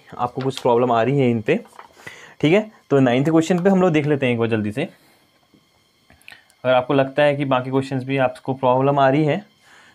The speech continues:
तो आप पूछ सकते हैं। ठीक, ऐसा कुछ हमें आपको फिगर दे रखा है। ठीक, तो इसमें एक्स कहाँ दे रखा है हमें, यहाँ पे को दे रखा है एक्स।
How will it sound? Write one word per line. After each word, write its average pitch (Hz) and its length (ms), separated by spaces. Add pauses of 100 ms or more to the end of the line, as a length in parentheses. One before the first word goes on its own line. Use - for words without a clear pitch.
(140)
तो 135 140
आप 143 180
पूछ 123 180
सकते - 320
हैं। 98 100 (560)
ठीक, 143 200 (920)
ऐसा 127 180
कुछ 139 160
हमें 139 160
आपको 127 200
फिगर 120 260
दे 117 160
रखा 104 140
है। 123 160 (840)
ठीक, 156 220
तो 165 60
इसमें 156 240
एक्स 143 180
कहाँ 175 200
दे 160 80
रखा 139 120
है 139 60
हमें, 135 120
यहाँ 131 160
पे 110 100
को 120 80
दे 110 100
रखा 101 140
है - 220
एक्स। 113 340